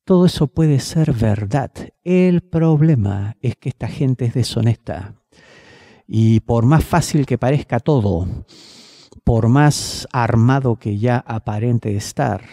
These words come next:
entonces es algo que funciona y punto. El problema es la gente. Quizás si hicieras esto por tu cuenta, la cosa mejoraría,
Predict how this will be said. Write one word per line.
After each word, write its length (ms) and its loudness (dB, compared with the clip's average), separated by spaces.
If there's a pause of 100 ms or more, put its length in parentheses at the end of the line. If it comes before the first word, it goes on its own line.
(100)
entonces 480 0
es 100 2
algo 280 2
que 220 -4
funciona 880 2
y 180 -2
punto. 560 0 (840)
El 180 -4
problema 500 2
es 340 -2
la 140 -6
gente. 520 -4 (920)
Quizás 480 -2
si 160 -2
hicieras 540 0
esto 280 -2
por 380 -2
tu 260 -2
cuenta, 720 -2 (540)
la 160 -2
cosa 260 0
mejoraría, 640 0